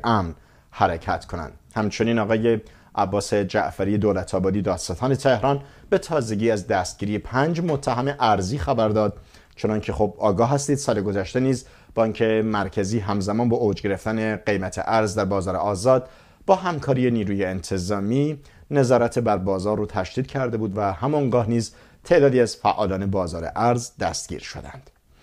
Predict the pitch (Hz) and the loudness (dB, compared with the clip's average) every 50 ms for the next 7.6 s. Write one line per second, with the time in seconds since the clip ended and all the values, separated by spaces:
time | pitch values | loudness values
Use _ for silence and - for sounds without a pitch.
0 | - - - - - - 170 180 208 202 202 180 170 160 165 175 190 175 160 139 | -20 -20 -20 -12 -4 -2 2 4 4 6 6 6 4 4 4 2 2 2 2 2
1 | 143 135 139 151 151 151 156 160 156 160 165 147 120 - - - 127 120 - - | 2 2 2 2 2 4 6 6 6 6 4 2 0 -2 -4 -2 -2 -2 -2 0
2 | - 127 120 110 107 123 135 139 135 131 135 - 123 - - - 101 - - 107 | 0 2 2 2 2 4 6 6 8 8 6 4 2 0 -2 -4 -2 0 0 0
3 | 98 104 95 - - - 110 104 104 110 123 139 147 143 143 135 139 - - - | 0 0 -4 -6 -4 0 2 4 6 6 6 8 6 4 4 2 0 -6 -18 -20
4 | - - - 123 113 107 98 - 98 - - 104 110 107 107 98 90 - - 113 | -12 -2 2 2 2 2 0 -4 -6 -2 -2 -2 0 0 -2 -4 -6 -4 -2 -2
5 | 104 101 113 113 113 113 113 110 104 92 107 104 104 104 101 98 - - 104 92 | 0 0 0 0 0 0 0 0 0 0 0 0 0 0 -2 -4 -2 -4 -4 -4
6 | - - 95 92 92 87 - 92 - 113 101 98 107 101 101 98 98 110 110 110 | -2 -4 -4 -4 -4 -4 -6 -2 0 0 0 2 0 0 0 0 0 2 2 2
7 | 110 107 101 104 113 110 107 113 117 117 120 117 | 2 0 0 0 2 4 6 6 8 8 8 6